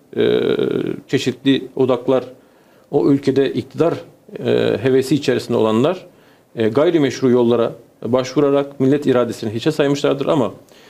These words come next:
Türkiye Cumhuriyeti içerisindeki on beş Temmuz'da özellikle sergilenen tavır, e, çok, e, örnek bir tavırdır. Dünyaca da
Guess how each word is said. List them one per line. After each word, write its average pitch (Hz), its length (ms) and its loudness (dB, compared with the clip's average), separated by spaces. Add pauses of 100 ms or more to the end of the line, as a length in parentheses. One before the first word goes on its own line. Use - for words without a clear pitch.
(140)
Türkiye 156 320 0
Cumhuriyeti 117 400 2
içerisindeki 117 560 -2
on 143 220 2
beş 117 140 -2
Temmuz'da 107 420 0
özellikle 123 600 0 (200)
sergilenen 127 600 0 (160)
tavır, 160 380 0 (580)
e, 120 460 2
çok, 165 360 -4 (460)
e, 120 60 0
örnek 127 580 2
bir 127 140 -2
tavırdır. 113 520 0 (380)
Dünyaca 147 500 2
da 170 180 0